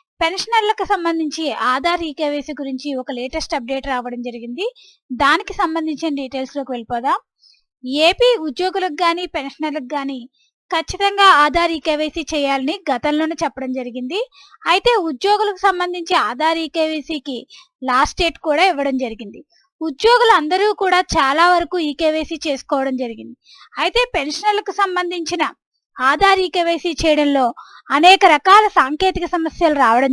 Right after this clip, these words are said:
జరిగింది. అందువల్ల పెన్షనర్లకు చివరి తేదీ అంటూ ఏమీ లేదు. అయినప్పటికీ పెన్షనర్లకు కూడా ఆధార్ ఈకేవైసీ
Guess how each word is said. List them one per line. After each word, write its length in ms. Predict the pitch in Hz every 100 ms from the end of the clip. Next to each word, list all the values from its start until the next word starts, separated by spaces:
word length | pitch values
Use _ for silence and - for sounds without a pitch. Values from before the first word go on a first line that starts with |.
| 254
జరిగింది. 380 | 226 214 196 254 _ _ _ -
అందువల్ల 540 | 302 392 381 320 370 415 349 339
పెన్షనర్లకు 640 | 240 294 392 403 381 381 -
చివరి 260 | 294 277 311
తేదీ 260 | 339 320 320
అంటూ 240 | 294 285 311 254
ఏమీ 180 | 269 359 302
లేదు. 220 | 240 226 - _ _ _ _
అయినప్పటికీ 720 | - 311 403 - 415 427 466 571 _ _ -
పెన్షనర్లకు 640 | 302 311 403 440 415 415 403
కూడా 180 | 381 370 277
ఆధార్ 280 | 285 320 349 339
ఈకేవైసీ 440 | 339 320 320 -